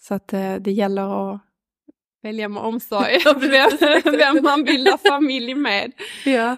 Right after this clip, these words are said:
Speaker 1: men det är ingen som vill lyssna på det när man, innan man har skaffat familj.
Speaker 2: Nej,
Speaker 1: Men,
Speaker 2: såklart.
Speaker 1: eh, men så är det ju.
Speaker 2: Men det kan vara bra att ha i baktanken,
Speaker 1: Mm,
Speaker 2: kanske.
Speaker 1: mm, eller
Speaker 2: Men jag tänker också,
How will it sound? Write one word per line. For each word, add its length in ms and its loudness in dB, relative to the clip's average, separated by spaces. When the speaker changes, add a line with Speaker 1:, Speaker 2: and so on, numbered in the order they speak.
Speaker 1:
men 300 -2
det 120 2
är 20 6
ingen 140 2
som 140 -6
vill 100 -4
lyssna 260 -4
på 120 -4
det 200 2
när 140 -2
man, 320 -2
innan 360 0
man 140 -4
har 100 -4
skaffat 380 -6
familj. 300 -4
Speaker 2:
Nej, 300 2
Speaker 1:
Men, 140 -2
Speaker 2:
såklart. 260 2
Speaker 1:
eh, 100 -20
men 140 0
så 120 -4
är 120 2
det 60 -6
ju. 60 -2
Speaker 2:
Men 80 2
det 40 0
kan 240 -2
vara 120 4
bra 140 2
att 60 0
ha 140 2
i 20 0
baktanken, 560 -2
Speaker 1:
Mm, 180 4
Speaker 2:
kanske. 160 -2
Speaker 1:
mm, 180 -4
eller 280 -10
Speaker 2:
Men 80 6
jag 120 6
tänker 360 4
också, 320 -2